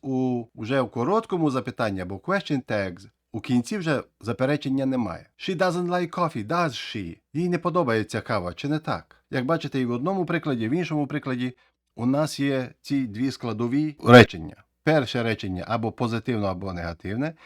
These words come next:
Якщо воно позитивне, бачите, перше, зеленим я позначив позитивне,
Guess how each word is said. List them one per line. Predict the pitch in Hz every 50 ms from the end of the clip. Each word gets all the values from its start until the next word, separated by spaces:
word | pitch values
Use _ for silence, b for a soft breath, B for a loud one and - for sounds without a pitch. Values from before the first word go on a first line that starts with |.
| B B
Якщо | - 123 123 - - 165 156 139
воно | 131 135 131 135 127
позитивне, | - _ - 151 156 135 135 151 143 - - 151 127 104 98 95
бачите, | 101 117 117 - - - 104 90
перше, | - 117 101 90 - 95 90
зеленим | 101 117 123 127 113 101 95 95
я | 95 87
позначив | - 98 87 92 98 90 - 92 82
позитивне, | - 98 90 98 95 - 107 95 90 87 87